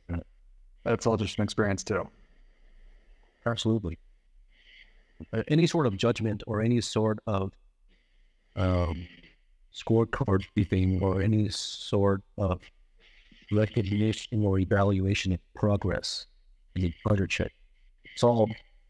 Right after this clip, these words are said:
Speaker 1: it's all one pleasure chase.
Speaker 2: Or, or an avoidance of pain.
Speaker 1: Same thing.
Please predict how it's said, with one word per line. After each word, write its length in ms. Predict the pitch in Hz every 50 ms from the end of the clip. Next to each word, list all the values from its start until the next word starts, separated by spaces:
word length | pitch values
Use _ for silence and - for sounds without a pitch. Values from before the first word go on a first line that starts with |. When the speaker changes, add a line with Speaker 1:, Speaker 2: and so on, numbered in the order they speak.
| - - - - -
Speaker 1:
it's 120 | 113 113 -
all 180 | 127 127 117
one 300 | 107 110 117 113 110 101 - - _ _ _ - _ _ _ - - -
pleasure 260 | - 107 104 101 92
chase. 400 | - - - - - - - - _ _ _ _ _ _ _ - - _ - _ _ _ _ _ _ - - - _ _ _ _ _ _ - - - - - _ _ - - - - - - - - - - - - - -
Speaker 2:
Or, 220 | 127 123 117 113 113
or 280 | 120 131 123 120 117
an 100 | 113 110
avoidance 460 | 110 104 110 113 107 104 101 104 - 107
of 120 | 98 -
pain. 280 | - 117 104 95 92 90 - - - - - - - - - - - - - - - - - - - - - - - _ - - - - - - - - - - - - - - - - - - - - - _ - - -
Speaker 1:
Same 160 | 131 113 101
thing. 360 | 113 - 143 139 131 110 107